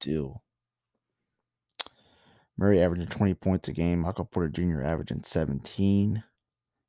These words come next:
They have the, the depth, um, Kentavious Caldwell-Pope, Aaron Gordon. Um, they got rid of Bones Hyland. They have Bruce Brown. They have Jeff Green.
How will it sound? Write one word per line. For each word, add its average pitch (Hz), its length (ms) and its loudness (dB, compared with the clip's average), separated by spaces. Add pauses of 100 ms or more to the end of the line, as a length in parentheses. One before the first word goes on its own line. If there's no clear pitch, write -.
They 85 140 -2
have 82 180 -4 (120)
the, 64 300 -4 (160)
the 92 140 -2
depth, 95 500 2 (300)
um, 92 320 2
Kentavious 90 420 0
Caldwell-Pope, 95 800 2
Aaron 71 260 -2
Gordon. 98 640 2 (960)
Um, 85 600 -2 (920)
they 98 120 -2
got 95 100 4
rid 78 160 0
of 71 80 -6
Bones 87 260 0
Hyland. 82 580 -2 (1400)
They 87 220 2
have 85 680 -2
Bruce 101 220 4
Brown. 104 840 4 (1200)
They 104 120 -2
have 90 840 0
Jeff 87 320 -4
Green. 101 640 4